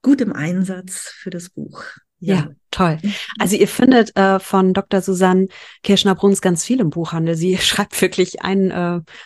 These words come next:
Speaker 2: Bestseller nach dem anderen. Ich, nur der Vollständigkeit möchte ich's mal kurz in die Kamera halten für alle, die das Video sehen.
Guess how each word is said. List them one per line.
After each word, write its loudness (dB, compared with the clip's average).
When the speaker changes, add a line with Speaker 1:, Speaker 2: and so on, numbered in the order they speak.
Speaker 2:
Bestseller 2
nach 0
dem 0
anderen. 4
Ich, -4
nur 4
der 4
Vollständigkeit 0
möchte 4
ich's -4
mal 2
kurz -4
in -2
die -2
Kamera 2
halten -4
für -6
alle, -2
die -4
das -2
Video 4
sehen. 2